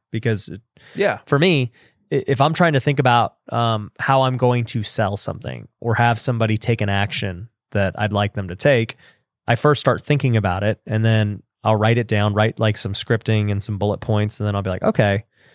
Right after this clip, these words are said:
Speaker 1: sequentially, this would take somebody through the progression to get them ready to take this action." And so, um, that book does a really good job of kind of breaking it down and giving you ideas of how to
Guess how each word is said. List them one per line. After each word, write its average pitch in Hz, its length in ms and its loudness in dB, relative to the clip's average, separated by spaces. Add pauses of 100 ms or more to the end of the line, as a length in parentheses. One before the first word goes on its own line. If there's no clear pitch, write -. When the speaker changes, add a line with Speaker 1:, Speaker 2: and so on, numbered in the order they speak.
(320)
Speaker 1:
sequentially, 127 760 2
this 127 260 2
would 107 160 0
take 107 380 -2
somebody 98 500 0
through 104 540 0 (500)
the 107 80 2
progression 104 720 0
to 98 360 -2
get 104 200 0
them 101 240 2
ready 92 380 0 (400)
to - 100 -12
take 104 200 2
this - 180 -2
action." - 440 -4 (520)
And 113 160 2
so, 107 380 2
um, 95 500 0 (480)
that 123 180 2
book 123 180 2
does 110 140 0
a 104 80 0
really 107 420 2
good 98 180 0
job 92 380 -2
of 62 220 -8
kind 107 180 -2
of 92 160 -12
breaking 104 380 0
it 87 140 0
down 95 320 0
and 98 100 -2
giving 104 220 0
you 101 80 0
ideas 95 420 0
of 92 100 -8
how 98 180 0
to 90 180 -2